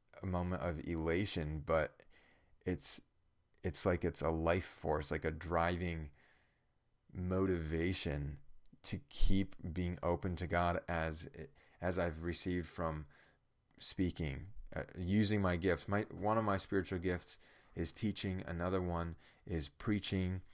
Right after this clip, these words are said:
Another one is the gift of tongues. I speak several languages. And every time that I use those gifts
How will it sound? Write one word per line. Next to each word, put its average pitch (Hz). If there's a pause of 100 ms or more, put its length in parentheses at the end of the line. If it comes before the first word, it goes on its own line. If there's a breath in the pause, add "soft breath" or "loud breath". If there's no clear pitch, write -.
(240 soft breath)
Another 92
one 92
is 85
the 85
gift 90
of 85
tongues. 92
I 87
speak 87
several 87
languages. 90 (560 loud breath)
And 82
every 95
time 117
that 104
I 92
use 87
those 95
gifts 90